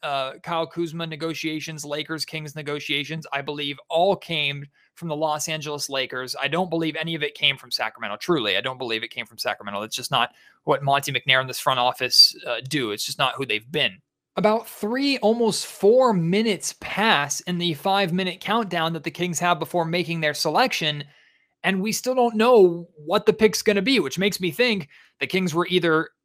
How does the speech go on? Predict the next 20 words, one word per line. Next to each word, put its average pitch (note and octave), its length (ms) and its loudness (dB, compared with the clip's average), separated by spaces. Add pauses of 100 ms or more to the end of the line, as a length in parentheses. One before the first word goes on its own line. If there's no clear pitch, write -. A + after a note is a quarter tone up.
(180)
aggressively F#3 720 2
shopping A#3 540 4
this E3+ 160 0
pick F3 420 2 (380)
or F#3 200 4
maybe G3+ 380 2
scrambling G3 800 2
to - 160 -4
decide F3 720 4
who F#3+ 340 -4
they F3 160 0
were F3 140 0
going E3 280 -2
to D#3+ 200 -6
end D3+ 160 -4
up D3 140 4
selecting, D3+ 800 2
with C#3 200 -6
Wagner C#3 720 0 (160)
getting C3+ 360 -2